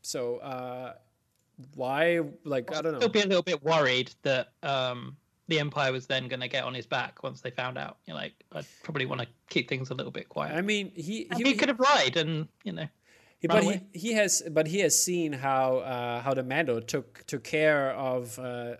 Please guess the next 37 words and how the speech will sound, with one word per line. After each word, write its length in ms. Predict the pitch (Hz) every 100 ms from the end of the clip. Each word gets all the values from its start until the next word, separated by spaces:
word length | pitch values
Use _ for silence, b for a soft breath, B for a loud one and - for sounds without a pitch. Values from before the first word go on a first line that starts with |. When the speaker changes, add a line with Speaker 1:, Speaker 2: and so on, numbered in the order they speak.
| _
Speaker 1:
like, 180 | 151 135
a 40 | 127
whole, 580 | 151 139 135 131 135 101
uh, 60 | 110
battalion 500 | 139 131 156 143 139
of 140 | 127 -
troopers 480 | 160 156 120 135
in, 460 | - 143 131 131 120 B B B
uh, 60 | -
in, 960 | 131 127 127 127 - 131 143 131 127 127
in 500 | 131 127 123 123 120
chapter 300 | 160 - 127
three 380 | - 180 127 143
when 180 | 139
he 80 | 131
took 260 | 127 156 -
back 200 | 123 113
the 60 | 110
child, 480 | 190 170 123 156 B B B B
and 380 | 151 147 143 139
then 360 | 147 147 147 -
he 380 | 165 160 160 160 _ 151
threw 300 | - 160 160
out. 360 | 190 185 98 - _ _ 143
Gideon 800 | 156 151 151 147 147 151 151 139
was, 400 | 143 143 135 165
uh, 220 | 147 143
always, 380 | 143 143 147 -
like, 260 | 139 131 -
you 160 | 139 147
know, 100 | 139
had 140 | 143
always 240 | 139 151 -
trouble 260 | 254 180
with 140 | 104 110
him. 180 | 107
So 360 | 107 127 113